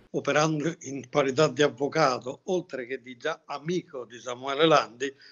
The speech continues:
eh, mi attendo sicuramente degli esiti ufficiali, eh, e presentabili,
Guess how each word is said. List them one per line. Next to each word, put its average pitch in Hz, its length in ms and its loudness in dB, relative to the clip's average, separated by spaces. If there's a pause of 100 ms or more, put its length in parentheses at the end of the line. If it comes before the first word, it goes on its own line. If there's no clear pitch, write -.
(200)
eh, 151 180 -12
mi 139 140 -2
attendo 147 600 2
sicuramente 139 840 -4
degli 120 300 -4
esiti 131 540 -4
ufficiali, 120 1080 -6
eh, 117 420 -14
e 151 120 -2
presentabili, 131 1160 -2